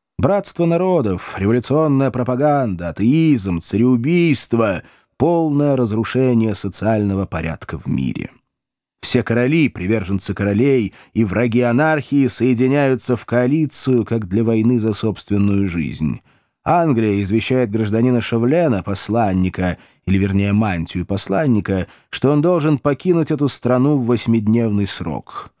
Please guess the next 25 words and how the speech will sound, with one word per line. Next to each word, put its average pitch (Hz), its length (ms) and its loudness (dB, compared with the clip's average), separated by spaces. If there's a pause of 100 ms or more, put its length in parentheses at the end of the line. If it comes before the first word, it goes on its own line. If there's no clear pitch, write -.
(320)
Согласно 95 440 -2
этому, 180 300 0
посол 135 500 -2
и 120 60 0
его 92 160 -2
мантия, 127 760 -2 (240)
Шевелен 107 720 0
и 92 40 -4
Толейран 90 720 -4
уезжают. 87 1160 -4 (960)
Толейран, 117 520 2
замешанный 98 580 -2
в 104 80 2
истории 101 480 0
с 87 40 -4
железным 101 480 0
шкафом, 101 580 -2 (220)
оказавшимся 98 680 -2
в - 60 -10
Тюильри, 95 600 0 (280)
находит, 156 400 0
что - 160 -4
ему 147 220 2
безопаснее 135 760 -2
отправиться 101 840 -2